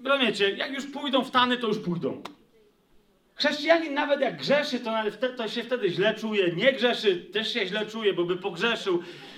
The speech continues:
Ja, mizeria. A jak jest jeszcze niechrześcijanin, to przynajmniej ta se użyje. A, a my tu,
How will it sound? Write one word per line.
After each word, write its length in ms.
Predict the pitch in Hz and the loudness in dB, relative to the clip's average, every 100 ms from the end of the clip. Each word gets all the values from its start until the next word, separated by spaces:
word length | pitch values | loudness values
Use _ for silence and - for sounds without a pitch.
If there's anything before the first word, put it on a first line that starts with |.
| - | -4
Ja, 120 | - 320 330 - - - - - 494 - 415 - 370 | 0 2 2 -2 -8 -12 -8 0 2 2 -2 -4 -2
mizeria. 800 | 262 277 311 294 285 269 254 - - - - - 440 - - | 0 2 2 4 6 6 4 -2 -18 -18 -18 -16 -18 -12 -2
A 140 | - | 2
jak 140 | 339 330 | 4 2
jest 140 | 262 | 0
jeszcze 280 | 262 254 240 | 0 0 -2
niechrześcijanin, 800 | 240 254 254 - 233 240 233 226 | -2 -2 -4 -4 2 2 2 -4
to 100 | 220 | -6
przynajmniej 460 | 240 220 202 180 | -4 -2 -2 -4
ta 540 | - 359 349 320 247 - _ _ | 4 8 10 8 6 0 _ _
se 260 | - - 285 | -2 6 8
użyje. 500 | 233 190 175 - - - - _ _ _ _ _ _ 339 - _ _ _ _ _ _ - | 8 6 6 2 -10 -18 -20 _ _ _ _ _ _ -20 -20 _ _ _ _ _ _ -8
A, 140 | 170 - | -8 -4
a 120 | - 233 | 2 4
my 140 | 277 | 4
tu, 140 | 285 | 2